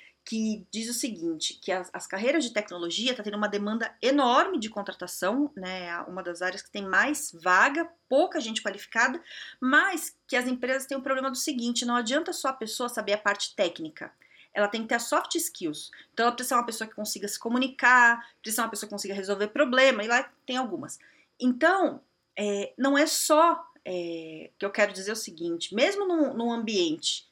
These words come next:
num, num, numa área que tá tendo uma demanda enorme de vaga, que tá precisando de fun-,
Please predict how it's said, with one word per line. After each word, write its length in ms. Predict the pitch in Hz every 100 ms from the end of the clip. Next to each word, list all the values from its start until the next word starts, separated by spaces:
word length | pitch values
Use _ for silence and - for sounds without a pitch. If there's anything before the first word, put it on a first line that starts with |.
| -
num, 180 | 180 170
num, 260 | 190 190
numa 200 | 185 202
área 460 | 196 190 175 156 160 - - _
que 120 | -
tá 180 | - 208
tendo 340 | 214 226 220 208 -
uma 420 | 202 202 190 196
demanda 440 | 208 214 214 226
enorme 840 | 285 254 226 254 302 285 214 156 - _
de 180 | 160 175
vaga, 500 | 160 170 196 214 180
que 100 | -
tá 120 | 208
precisando 280 | 214 226 220
de 140 | 190
fun-, 160 | -